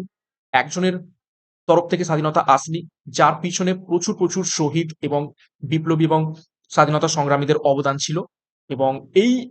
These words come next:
টপিক থেকে কয়েক হাজার প্রশ্ন উত্তর হতে পারে, কিন্তু তার মধ্যে থেকে যেগুলো ইম্পর্টেন্ট পরীক্ষার জন্য আমরা চেষ্টা করেছি তিরিশটা প্রশ্ন বেছে তোমাদের কাছে নিয়ে আসার। তো আশা করি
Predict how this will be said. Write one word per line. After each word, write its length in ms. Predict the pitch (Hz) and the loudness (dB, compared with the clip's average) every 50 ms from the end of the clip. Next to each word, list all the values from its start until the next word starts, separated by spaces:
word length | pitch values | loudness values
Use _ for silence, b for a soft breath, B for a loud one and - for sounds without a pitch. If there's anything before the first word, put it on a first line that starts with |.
| - | 2
টপিক 260 | 175 147 - - 185 180 185 - | 2 2 4 2 0 0 2 0
থেকে 200 | 196 170 180 190 190 - - _ _ - | 0 2 2 0 0 -2 -6 _ _ 4
কয়েক 220 | 170 175 202 190 - - - - | 6 6 6 4 0 -6 0 2
হাজার 260 | 147 151 175 196 196 - | 2 4 4 2 2 2
প্রশ্ন 200 | 180 160 156 - 175 160 | -2 -2 0 0 -2 -2
উত্তর 160 | 156 160 165 160 160 | -2 -2 -4 -4 -4
হতে 160 | 143 151 156 135 | -4 -4 0 0
পারে, 140 | 147 156 226 285 - | 0 0 0 -4 -8
কিন্তু 220 | - 135 123 120 139 127 - | -10 -10 -8 -8 -8 0 2
তার 120 | 131 123 135 | 2 2 2
মধ্যে 200 | 131 135 135 - 143 | 0 -6 -6 -6 -6
থেকে 140 | 135 202 - - - _ _ _ - 147 139 | -4 -4 -4 -4 -8 _ _ _ -12 -4 -2
যেগুলো 220 | 185 196 233 277 269 - 208 | -2 0 2 0 2 2 0
ইম্পর্টেন্ট 360 | 196 196 185 220 214 226 220 - | -2 2 4 4 4 4 2 2
পরীক্ষার 280 | 180 165 165 - 180 175 | -2 -2 -2 -2 -4 -4
জন্য 100 | 180 196 - - | -4 -6 -6 -4
আমরা 120 | 143 135 135 - 160 | -2 -2 -2 -2 -4
চেষ্টা 240 | 151 151 - 185 170 175 | -6 -4 -2 -2 -2 -2
করেছি 220 | 180 170 165 226 202 - | -4 -4 -6 -6 -8 -8
তিরিশটা 300 | 139 139 - - 147 139 - | -8 -8 -4 -2 -4 -4 -2
প্রশ্ন 200 | 143 139 - - 143 123 135 | -4 -6 -6 -6 -6 -4 -4
বেছে 200 | 127 120 - 156 - | -6 -4 -6 -6 -6
তোমাদের 260 | 135 127 123 123 131 120 127 | -6 -8 -6 -6 -4 -4 -4
কাছে 160 | 127 - 131 | -4 -4 -6
নিয়ে 240 | 127 131 127 127 139 135 139 | -10 -12 -8 -2 0 0 0
আসার। 200 | - - 120 - - _ _ _ _ _ _ _ _ _ _ _ _ _ _ _ _ _ _ _ _ _ - | 0 -2 -4 -6 -6 _ _ _ _ _ _ _ _ _ _ _ _ _ _ _ _ _ _ _ _ _ 0
তো 40 | 156 | 2
আশা 220 | 135 143 - 233 220 | 2 4 4 4 4
করি 120 | 226 226 | 4 2